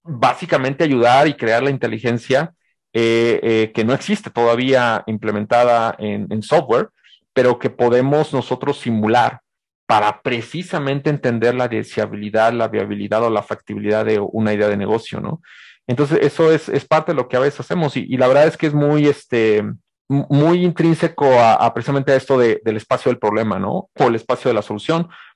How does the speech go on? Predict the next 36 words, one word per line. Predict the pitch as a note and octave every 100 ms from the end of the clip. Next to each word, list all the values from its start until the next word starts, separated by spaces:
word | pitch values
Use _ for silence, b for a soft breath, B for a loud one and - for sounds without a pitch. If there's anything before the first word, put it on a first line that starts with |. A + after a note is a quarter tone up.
| _
porque | B2 A#2
al | C3
final | B2+ C#3+ D3
del | D#3 D3
día | D#3 C#3 D3 - b b b _
no | B2 C3+ D#3+
todo | - F3+ D#3 A#2 A#2+
es, | A#2+ B2 - - -
está | A2 - B2 B2
implementado | B2+ A#2 G#2 G#2 A#2+ G#2+ C#3+ - _
y | - A#2
a | A2+
veces | C3 D#3+
ni | C#3
siquiera | - - C3
tú | -
lo | E3+ B2
tienes | A2+
que | -
implementar, | G2+ G2+ G2 A2+
¿no? | G2 A2+ - b b b
Yo | A#2 C#3
digo | D#3
que | D3+
el | A#2
mejor | G#2+ D3+ D3+
prototipo | D#3 B2 C#3+ C#3
de | C#3
tu | B2+
negocio | A#2 A#2 C3+ - C#3+ F3+ - _
es | A2+ A2+ A#2+ - -
el | G#2+
producto | A2+ A#2+
de | A#2+
la | G#2
competencia. | G#2 - A2 A2+ -